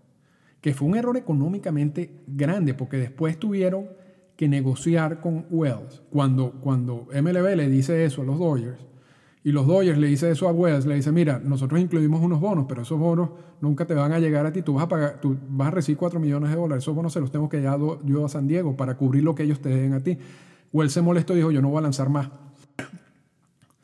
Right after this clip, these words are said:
Entonces ellos incluyen en el contrato, o a nivel de palabras, yo no sé, <laughs> porque nunca lo explica bien,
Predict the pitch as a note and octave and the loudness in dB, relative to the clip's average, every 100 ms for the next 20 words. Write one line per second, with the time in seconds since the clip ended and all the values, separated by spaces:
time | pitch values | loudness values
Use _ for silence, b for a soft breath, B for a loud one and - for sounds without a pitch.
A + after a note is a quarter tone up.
0 | b b b b b b _ - D#3 E3+ | b b b b b b _ 0 2 2
1 | A3+ - G3 F#3 F#3+ G3+ F3+ F3 A#2+ A#2+ | 0 0 0 2 0 -4 0 2 2 -2
2 | C3+ - - - C#3 C#3 C#3+ E3+ F3 C#3+ | -12 -18 -20 -6 -2 0 0 0 0 -2
3 | C3 - - _ b b b - D#3 D3+ | -4 -14 -20 _ b b b 0 2 2
4 | - - - - _ - _ C3+ C3+ B2+ | -2 -14 -20 -20 _ -20 _ 0 2 2
5 | B2 D3 D#3+ D3 E3+ C3 B2 A#2+ A#2+ A2 | 0 -2 0 4 4 2 -2 -4 -6 -6
6 | - - - - C3 A2 A2+ C#3+ C3+ C#3+ | -8 -10 -12 -12 -12 -10 -4 -4 -2 -4
7 | D3 D3 G#2+ | -2 -2 -4